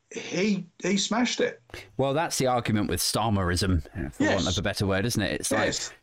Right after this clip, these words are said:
Speaker 2: like, so
Speaker 1: Yeah.
Speaker 2: I always, w-, whenever people criticise, uh, Starmer or accuse me of being some sort of Starmer fanboy, I'm always like, "No, don't get it twisted. I don't think he's Jesus. I certainly don't worship him in the way that some people worshipped Corbyn.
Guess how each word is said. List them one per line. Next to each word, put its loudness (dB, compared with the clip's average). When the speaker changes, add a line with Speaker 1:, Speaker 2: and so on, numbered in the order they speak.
Speaker 2:
like, -2
so 0
Speaker 1:
Yeah. 2
Speaker 2:
I 2
always, 2
w-, 0
whenever 0
people 0
criticise, 2
uh, 0
Starmer 2
or 2
accuse 0
me 2
of 0
being 2
some 0
sort 0
of 2
Starmer 0
fanboy, 0
I'm 2
always 2
like, 0
"No, 2
don't 0
get 0
it -2
twisted. -2
I -4
don't -2
think 0
he's 2
Jesus. 0
I -2
certainly 0
don't 0
worship 0
him 2
in 4
the 4
way 2
that 0
some 2
people 0
worshipped 0
Corbyn. 2